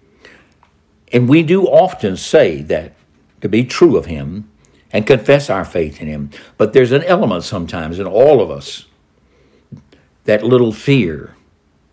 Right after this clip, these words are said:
that maybe he can't, or maybe he won't. And so it's good for us to say, "I believe,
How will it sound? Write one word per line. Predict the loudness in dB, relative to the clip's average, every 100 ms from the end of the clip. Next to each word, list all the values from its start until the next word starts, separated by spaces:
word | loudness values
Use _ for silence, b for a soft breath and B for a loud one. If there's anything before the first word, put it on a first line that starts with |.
| _ _ _
that | -10 -8
maybe | -4 -2 -2 -6 -10 _ _
he | -20
can't, | -6 -2 -2 -6 -20 _ _ _ _ _ _ _ _
or | -8
maybe | -6 -6 -8 -12
he | _ -8
won't. | -2 -2 -2 -12 _ _ _ _ _ _ _ b b b b
And | -10 -2
so | 2 2 0 -6 _ _ _ _ _ _ _ _ _ _ _ _ -14
it's | -4
good | 2 2
for | 2 -2
us | -4 -10
to | -12
say, | -6 -2 -2
"I | 0 2
believe, | 4 4 2 0 -8